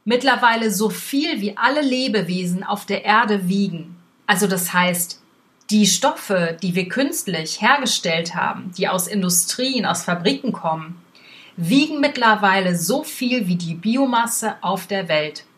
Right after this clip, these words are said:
Und wäre diese Nachricht nicht schon schlimm genug, finde ich, so ist es mittlerweile doch auch so,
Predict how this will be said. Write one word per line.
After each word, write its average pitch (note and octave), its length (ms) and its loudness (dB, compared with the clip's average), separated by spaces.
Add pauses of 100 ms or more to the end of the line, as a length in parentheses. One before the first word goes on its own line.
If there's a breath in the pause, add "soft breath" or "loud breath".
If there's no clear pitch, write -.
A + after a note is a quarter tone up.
(220)
Und G3+ 180 4
wäre C4+ 380 4
diese B3+ 320 -2
Nachricht A3+ 720 2 (160)
nicht B3+ 340 -2
schon A3+ 260 -2
schlimm G3+ 340 0
genug, G3+ 360 4
finde E3+ 340 -4
ich, - 440 -6 (600 soft breath)
so - 220 -4
ist C#4 180 0
es - 120 -4
mittlerweile A3+ 600 2
doch G#3+ 200 0
auch F3+ 180 -4
so, A3+ 420 -4